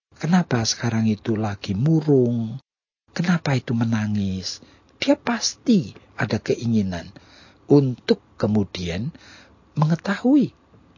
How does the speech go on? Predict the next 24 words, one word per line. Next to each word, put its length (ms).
apa 300
yang 100
terjadi 800
dengan 340
ibunya. 480
Bahkan 560
mulai 320
bertanya, 800
"Apa 320
yang 80
terjadi? 800
Mam, 340
apa 320
yang 160
engkau 480
terjadi 560
dengan 240
dirimu? 560
Kenapa 320
engkau 240
menangis? 720
Kenapa 400
mama 320
susah?" 560